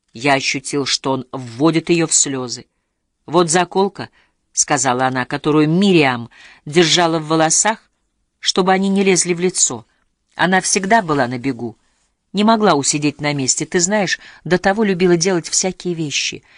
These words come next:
Заколку я у неё под подушкой нашла, это правда.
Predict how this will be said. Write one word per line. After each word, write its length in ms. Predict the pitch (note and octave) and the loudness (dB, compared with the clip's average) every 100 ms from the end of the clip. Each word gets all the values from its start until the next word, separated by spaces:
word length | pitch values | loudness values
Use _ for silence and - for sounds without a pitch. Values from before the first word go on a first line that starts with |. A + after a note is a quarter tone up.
| _ _ - | _ _ -14
Заколку 800 | - D3 F3+ - - D#4 - D3+ - | -4 0 0 0 0 0 -2 -8 -6
я 260 | C#3 C#3 D#3+ | -8 -2 0
у 80 | E3+ | 0
неё 400 | F3+ F3 F3+ F3+ _ | -2 -4 -4 -6 _
под 160 | - - | -20 -12
подушкой 520 | B3+ G3 - - A#2 | -10 -8 -10 -10 -10
нашла, 400 | A#2 - A2+ - | -8 -6 -8 -12
это 200 | E3+ - | -16 -16
правда. 460 | - E3+ A#2+ G#2+ | -8 -6 -6 -10